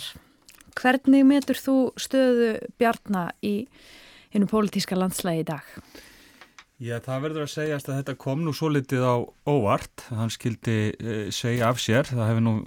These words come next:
Speaker 2: löngum verið þannig í íslenskri stjórnmálamenningu að, að þrátt fyrir alls konar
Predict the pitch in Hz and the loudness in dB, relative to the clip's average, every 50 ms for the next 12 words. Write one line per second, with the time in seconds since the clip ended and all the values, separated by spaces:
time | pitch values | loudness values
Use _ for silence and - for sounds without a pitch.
0 | - 123 131 123 117 117 110 - 123 113 113 110 101 110 143 135 - 101 117 123 | -6 -4 -2 0 0 0 0 0 2 2 2 0 -2 -8 -12 -12 -8 -6 -2 -2
1 | 120 117 123 113 - 127 123 123 127 127 131 127 123 123 123 123 - - 131 120 | 0 0 0 0 2 2 2 4 4 4 4 4 4 4 2 0 0 0 0 0
2 | - - 135 127 123 117 - - 127 117 - - 135 127 123 117 120 120 117 123 | 0 -2 -2 0 0 0 0 -2 -2 -2 0 0 2 2 4 4 4 4 4 2
3 | 120 123 - 135 139 139 131 127 117 113 123 - - - - - - - - - | 2 0 0 2 4 4 4 4 4 2 0 -4 -10 -20 -20 -20 -20 -20 -20 -20
4 | - - - - _ _ - 117 110 - - 123 117 117 107 - - 127 120 113 | -20 -20 -20 -20 _ _ -2 -2 -2 0 2 2 2 2 0 0 0 0 2 2
5 | 120 110 113 113 127 - - - 139 127 123 123 123 120 | 2 4 4 4 2 2 0 0 2 4 4 4 2 2